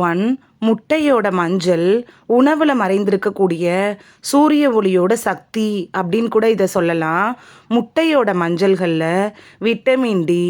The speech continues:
புரோட்டீன்லாம் அதிக அளவு இருக்கு. இது எலும்பு உற்பத்திக்கு மிக முக்கியமான ஊட்டச்சத்தா இருக்கிறதுனால மூட்டு சம்பந்தப்பட்ட பிரச்சனைகள் வராம தடுத்துக்கலாம். ஃபோர்த்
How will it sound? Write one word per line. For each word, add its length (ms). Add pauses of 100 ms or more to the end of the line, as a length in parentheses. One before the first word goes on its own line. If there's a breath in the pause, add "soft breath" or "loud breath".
(380 soft breath)
புரோட்டீன்லாம் 720
அதிக 260
அளவு 200
இருக்கு. 280 (580 loud breath)
இது 140 (160)
எலும்பு 300 (100)
உற்பத்திக்கு 640 (500 loud breath)
மிக 260
முக்கியமான 680 (100)
ஊட்டச்சத்தா 640
இருக்கிறதுனால 600 (640 loud breath)
மூட்டு 320
சம்பந்தப்பட்ட 600
பிரச்சனைகள் 560
வராம 440
தடுத்துக்கலாம். 720 (880)
ஃபோர்த் 400